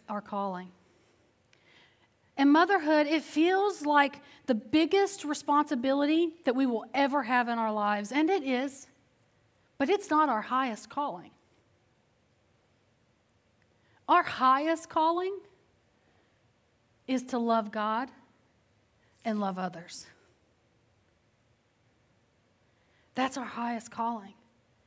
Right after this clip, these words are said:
And I remember one time when God put me in my place and reminded me of my place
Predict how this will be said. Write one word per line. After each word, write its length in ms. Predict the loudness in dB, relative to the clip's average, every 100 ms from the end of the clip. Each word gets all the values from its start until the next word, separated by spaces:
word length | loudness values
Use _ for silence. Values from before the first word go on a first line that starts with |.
| _ -20 -10 2
And 100 | 6
I 60 | 6
remember 640 | 8 6 4 4 4 2 -8 -20 _ _ _ _ _ _ _ _ _ -20 -20 -20 -14
one 320 | -2 4 4 4
time 640 | 2 2 2 0 -2 -4
when 160 | -2 2
God 340 | 4 4 2 -2 -10
put 240 | 0 2 4
me 160 | 4
in 80 | 4
my 160 | 4 2
place 420 | 2 0 0 -2
and 100 | -4
reminded 520 | -2 0 0 0 -2
me 200 | -2 -4
of 200 | -4 -2
my 220 | 2 0
place 600 | 0 -2 -2 -2 -4 -8